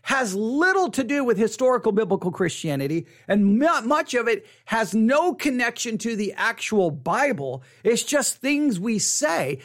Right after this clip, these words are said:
and it is common. I think the devil is doing this. The devil is doing this. The devil is doing, we say it s-, with such dogmatic certainty. So the devil, right, is running around convincing young people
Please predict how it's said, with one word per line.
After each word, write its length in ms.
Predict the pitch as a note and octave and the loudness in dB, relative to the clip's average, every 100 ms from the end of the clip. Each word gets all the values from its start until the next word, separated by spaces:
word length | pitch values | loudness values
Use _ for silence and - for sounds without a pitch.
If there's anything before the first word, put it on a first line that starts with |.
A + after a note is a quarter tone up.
| - | -4
and 140 | A3 | -2
it 140 | B3+ A#3 | 0 -2
is 100 | - | -2
common. 320 | A#3+ C4+ F#3+ _ _ - - - | -2 -2 -4 _ _ -20 -14 -6
I 140 | E3+ | -6
think 340 | F#3 A3 G#3+ A3 | -2 -2 0 0
the 80 | |
devil 420 | E3+ G3+ A3+ A#3+ A3+ | 2 2 2 2 2
is 140 | C3+ | 0
doing 300 | G#3+ B3+ B3 | -2 0 0
this. 420 | G#3+ A#2 - - _ _ _ _ _ _ _ - | 0 -4 -12 -20 _ _ _ _ _ _ _ -4
The 100 | F3 | -2
devil 400 | D3 A3+ B3+ B3+ | 2 2 2 2
is 100 | G#3 | 2
doing 240 | B3+ B3+ | 2 0
this. 200 | A3+ - - - | 0 -2 -8 -2
The 80 | G#3 | -2
devil 460 | C#3+ A3+ C#4 D4+ C4+ | 2 2 2 2 0
is 100 | G#3+ | 0
doing, 220 | C#4 - - - | -2 -2 -4 -2
we 100 | - | 0
say 340 | - D#4 E4 | 2 0 0
it 80 | C4 | -2
s-, 160 | - | -6
with 220 | - A#3+ A#3 | -4 -6 -2
such 400 | C4+ A#3+ D#3 A#2+ | -2 -2 -4 -2
dogmatic 920 | B3+ B3+ C4+ G#3 B3+ C#4 C#4+ B3+ - | 2 2 2 0 0 0 0 -2 -4
certainty. 800 | - C#4 C#4+ - E3+ C#3 - - _ _ | -4 0 -2 -4 -12 -12 -16 -20 _ _
So 160 | - C4 | -2 0
the 140 | A#3+ | 2
devil, 680 | F3+ E3 D#4 C#4 F3+ A#3 - _ _ _ _ _ - | 2 2 2 2 0 -2 -6 _ _ _ _ _ -2
right, 380 | E3+ A#3+ A3+ _ - | 2 2 -2 _ -2
is 180 | G3 D#3+ | -2 2
running 300 | G#3 D#4 E4+ | 2 2 2
around 540 | E4 D#4+ G#3 F#3+ G#3+ - _ _ _ _ _ _ _ - | 2 2 2 -2 -4 -12 _ _ _ _ _ _ _ -8
convincing 580 | F#3+ A3+ C4+ C#4 C4 B3+ | -2 0 0 0 0 2
young 260 | C#4 C#4+ A3 | 2 2 2
people 520 | G3 - F#3 F3 | 0 2 0 0